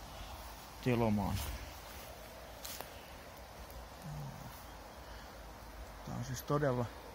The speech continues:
hienon näköinen, siis just siinä, kun tää on annettu vähän niinku mennä likaseksi ja ei oo huolettu ulkoilta päin, eikä sisältä päinkään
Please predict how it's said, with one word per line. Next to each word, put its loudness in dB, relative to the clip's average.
hienon 6
näköinen, 4
siis 4
just 6
siinä, 8
kun 0
tää 8
on 10
annettu 6
vähän 4
niinku 6
mennä 10
likaseksi 10
ja 10
ei 10
oo 10
huolettu 12
ulkoilta 6
päin, 8
eikä 4
sisältä 4
päinkään 6